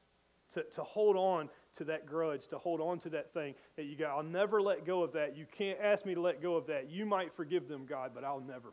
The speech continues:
forgive that." <laughs> And I gotta tell you, it'll crush you. It'll crush your soul.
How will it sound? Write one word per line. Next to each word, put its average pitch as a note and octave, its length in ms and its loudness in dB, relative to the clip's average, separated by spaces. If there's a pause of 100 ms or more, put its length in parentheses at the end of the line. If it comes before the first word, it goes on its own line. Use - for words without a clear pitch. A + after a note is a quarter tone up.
forgive G2+ 300 -18
that." F2+ 260 -18
<laughs> - 60 -20 (1400)
And C3 80 -12
I B2 40 -12
gotta C#3 140 -6
tell F3+ 180 -6
you, B2 180 -6
it'll B2 120 -18
crush - 400 -16
you. G2 80 -20 (560)
It'll C3+ 100 -10
crush - 380 -8
your B2 100 -12 (100)
soul. A#2+ 300 -14